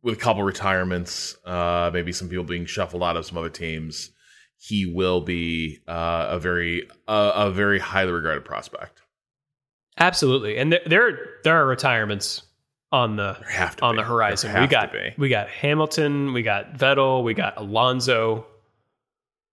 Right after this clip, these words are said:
Speaker 1: Yeah.
Speaker 2: Yeah. Uh, so good for him. Um, next up here, Formula One has been talking a lot about their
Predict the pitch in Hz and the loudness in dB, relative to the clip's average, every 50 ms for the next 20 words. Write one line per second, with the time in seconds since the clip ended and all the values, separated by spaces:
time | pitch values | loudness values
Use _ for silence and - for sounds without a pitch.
0 | _ _ _ _ _ _ _ _ _ _ _ _ _ _ _ _ 82 85 57 50 | _ _ _ _ _ _ _ _ _ _ _ _ _ _ _ _ -6 -6 -6 -6
1 | - - _ _ _ _ _ _ _ _ _ _ _ _ _ _ _ _ _ _ | -8 -12 _ _ _ _ _ _ _ _ _ _ _ _ _ _ _ _ _ _
2 | - 135 123 110 - - _ _ _ _ _ _ _ _ _ _ _ _ _ _ | -8 -6 -6 -6 -6 -10 _ _ _ _ _ _ _ _ _ _ _ _ _ _
3 | _ - - - _ _ _ - - 107 104 107 104 107 - - - 151 185 202 | _ -20 -20 -20 _ _ _ -2 0 2 2 2 0 -2 -4 -4 0 2 2 2
4 | 190 180 175 180 185 180 180 170 - - - - _ _ _ _ _ _ _ _ | 4 4 4 4 4 4 2 -2 -6 -12 -18 -20 _ _ _ _ _ _ _ _
5 | _ _ _ _ _ _ _ _ - 139 135 135 135 135 131 131 131 131 131 131 | _ _ _ _ _ _ _ _ 2 4 4 6 4 4 4 4 4 4 4 2
6 | 127 127 131 131 - - _ _ _ _ _ - 165 170 165 - 175 - - 175 | 2 0 -2 -4 -6 -14 _ _ _ _ _ 2 2 2 4 4 2 2 2 2
7 | 170 165 160 156 151 151 147 147 - - - 202 233 262 247 226 208 202 208 202 | 4 4 6 6 6 6 4 2 0 0 2 4 4 6 4 4 4 4 4 4
8 | 190 185 185 180 175 175 170 156 156 147 - 151 139 131 - - - 185 170 170 | 4 4 4 2 2 0 0 -2 -2 0 2 2 2 2 0 2 4 4 4 4
9 | - 175 156 139 123 120 117 120 135 - 123 113 110 113 117 117 113 110 107 - | 2 2 2 2 2 2 0 0 0 -2 -2 0 2 2 4 6 6 4 4 2
10 | - - - - 127 123 127 117 113 110 110 - - 127 131 120 110 107 104 104 | -2 -6 -4 -6 -2 2 4 4 4 4 2 -2 -6 -4 0 0 2 2 2 2
11 | 104 101 98 101 101 - | 2 2 0 -2 -4 -8